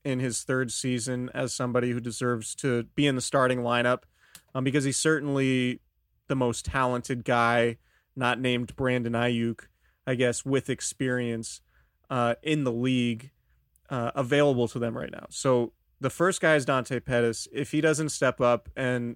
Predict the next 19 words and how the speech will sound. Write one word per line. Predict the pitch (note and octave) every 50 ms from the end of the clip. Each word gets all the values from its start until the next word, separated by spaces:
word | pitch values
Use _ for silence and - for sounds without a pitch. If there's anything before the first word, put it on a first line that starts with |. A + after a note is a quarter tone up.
| - -
and | C3+ B2 A#2+ A2+
sort | - - C3 A#2+ A#2+
of | A#2 A2+ G#2+ - _ _ _ _ _ _ _
step | - - - D3 C3 -
into | C#3 C3 C3 C3
that | B2 B2 A#2 -
starting | - - C3 A#2+ A#2+ A#2+ A#2 A#2
role, | A#2+ C3 C#3 C#3 C3 B2 B2 A#2 A#2 A#2+ -
if | C#3 D3 D3 - - - - _ _ _ _ _ _ _ _ _ _ _ _ -
neither, | C3+ D3+ C3+ B2+ C3 C3+ C3 C#3 - - _
if | - E3 - -
these | D#3+ C#3+ A#2+
guys | D3 C3+ B2+ B2 A#2 -
have | C#3 B2+ B2+ -
to | - C3
miss | B2 A#2+ A2+ - -
regular | C3 B2 A#2 B2 A#2 A#2 A2
season | - - E3 F3 E3 D3 C3+ B2
time, | C#3 C3 A#2+ A#2+ A#2+ B2